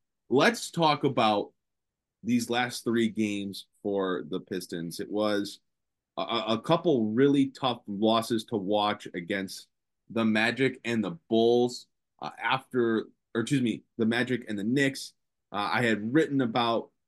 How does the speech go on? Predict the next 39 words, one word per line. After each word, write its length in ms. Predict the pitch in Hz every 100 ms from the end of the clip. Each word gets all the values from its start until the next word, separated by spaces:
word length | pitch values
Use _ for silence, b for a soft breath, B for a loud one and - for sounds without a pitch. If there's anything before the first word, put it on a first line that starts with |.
| -
Monty 380 | 117 117 110 101
Williams 720 | 113 143 139 131 127 120 -
and 520 | 107 107 104 101 101 - _ _ _
the 140 | 95 104
fact 320 | - 135 123
that 180 | 117 -
he 200 | - 165
just 340 | 147 156 -
needs 380 | 107 113 127 -
to 140 | -
be 260 | 110 107 92 - -
better 340 | 135 139 135
for 180 | 139 127
this 200 | 127 123
team 260 | 139 123
to 160 | 113 95 _ -
play 200 | 143 170
better. 480 | 160 160 156 165 _ _ _ _
Um, 460 | 71 76 76 64 - _
it, 140 | 95 90
that's 240 | - 151
on 160 | 135 123
our 80 | 113
Palace 400 | - 117 110 110
of 160 | 90
Pistons 420 | 110 95 85 85 -
Substack. 520 | 131 120 127 123 117 90
I 80 |
would 160 | 87 85
highly 300 | - 113 107
recommend 480 | 104 98 95 98 95
checking 320 | - 98 104
that 160 | 92 90
out 240 | 92 87 _ _ _ _
on 180 | 95 92
palace 360 | 107 101 98 101
of 140 | 85
pistons 440 | 101 90 87 82
dot 240 | - 82